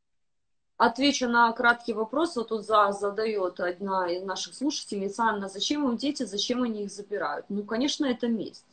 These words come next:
В большинстве случаев дети им не нужны. Если мы говорим о психопатах ярко выраженных, это месть жертве за то, что она ушла.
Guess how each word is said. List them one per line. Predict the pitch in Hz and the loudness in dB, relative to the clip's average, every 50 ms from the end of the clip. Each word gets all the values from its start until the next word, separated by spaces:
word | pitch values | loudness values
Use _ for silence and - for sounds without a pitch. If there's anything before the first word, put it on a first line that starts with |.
| _ - | _ -12
В | 165 | -6
большинстве | 196 208 - 254 254 254 - 254 247 | -6 -4 -2 -2 -2 -2 -2 -4 -4
случаев | - - 277 330 320 - 269 220 190 | -2 0 0 0 0 0 -2 -4 -4
дети | 170 202 233 233 - - | -4 -8 -8 -8 -8 -8
им | 214 208 202 196 196 | -8 -6 -6 -4 -4
не | 190 180 | -4 -4
нужны. | 165 165 165 165 180 208 240 294 330 349 - - - - - - _ - | -6 -6 -8 -8 -6 -2 -2 -2 -2 -4 -10 -16 -20 -20 -20 -20 _ -16
Если | 180 - 226 | -10 -4 0
мы | 226 226 220 | 0 0 2
говорим | 202 220 226 226 220 214 208 196 196 | 2 0 0 2 0 0 0 -2 -4
о | |
психопатах | 196 - - - - 208 202 - 185 165 147 - 185 170 - - | -6 -8 -12 -10 -8 -8 -6 -4 -4 -6 -4 -6 -8 -12 -10 -8
ярко | 254 - - - - 240 | -10 -10 -8 -8 -8 -4
выраженных, | 240 262 269 277 269 - 285 277 277 285 - _ - - - - - - - - | -4 -2 -2 -2 -4 -6 -6 -6 -8 -8 -10 _ -20 -20 -18 -16 -16 -12 -6 -4
это | 277 262 - 262 | -2 2 2 4
месть | 233 240 240 240 214 180 - - - 180 | 6 6 4 4 2 -2 -4 -6 -4 2
жертве | 202 254 285 277 - 247 226 | 2 2 2 2 -2 -6 -6
за | 190 170 175 | -4 -6 -6
то, | - 214 | -6 -6
что | 214 - - - 202 | -8 -8 -6 -6 -4
она | 180 175 185 196 196 | -4 -4 -4 -6 -6
ушла. | 196 190 - - - - 82 - - - | -8 -8 -8 -8 -8 -8 -8 -8 -8 -10